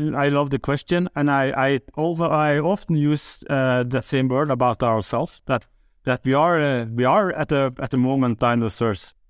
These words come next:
but we are also, we are also serving our, in Norway, it's eighty-five percent of the car park still need fuels in Norway, and, and we are a huge, huge country with big, big distances. This is, it's not like you push a button today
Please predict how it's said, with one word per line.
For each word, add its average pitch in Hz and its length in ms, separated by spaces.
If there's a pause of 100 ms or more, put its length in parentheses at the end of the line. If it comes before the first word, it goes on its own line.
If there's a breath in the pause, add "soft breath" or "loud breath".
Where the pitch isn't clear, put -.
(280)
but 127 200
we 131 120
are 123 160
also, 131 460 (400)
we 135 80
are 143 240
also 147 240
serving 135 680 (100)
our, 131 280
in 139 160
Norway, 139 420
it's - 260
eighty-five 139 640
percent 135 380
of 131 100
the 127 80
car 147 260
park 120 300
still 127 220
need 123 180
fuels 151 320
in 123 80
Norway, 107 400
and, 127 240
and 135 220
we 131 180
are 131 160
a 117 60
huge, 156 420
huge 135 300
country 135 320
with 117 280
big, 123 220
big 113 200
distances. 120 640
This 147 180
is, 160 140 (240 soft breath)
it's 139 200
not 220 160
like 170 180
you 151 60
push - 260
a 139 80
button 147 320
today 131 440